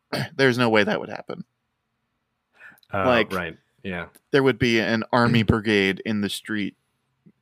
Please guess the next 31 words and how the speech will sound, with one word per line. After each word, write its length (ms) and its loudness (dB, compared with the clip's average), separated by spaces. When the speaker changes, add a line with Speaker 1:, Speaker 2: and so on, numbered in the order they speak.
Speaker 1:
in 400 -2
a 100 -4
minute. 460 -2
Speaker 2:
<laughs> 560 -14
Speaker 1:
Like, 340 0
but 160 2
in 100 0
the 180 -2
eighties, 380 0
like, 140 -4
I 80 0
don't, 160 0
I 80 0
don't 140 0
know. 260 -6
Did 160 -2
that 180 -2
not 180 -4
happen? 440 -6
<laughs> 560 -20
Speaker 2:
A-, 200 -2
and 120 -2
also, 540 0
did, 260 -2
I 40 -2
don't 120 -2
know 60 -2
if 100 -12
you 60 -4
just 200 -12
meant, 200 -8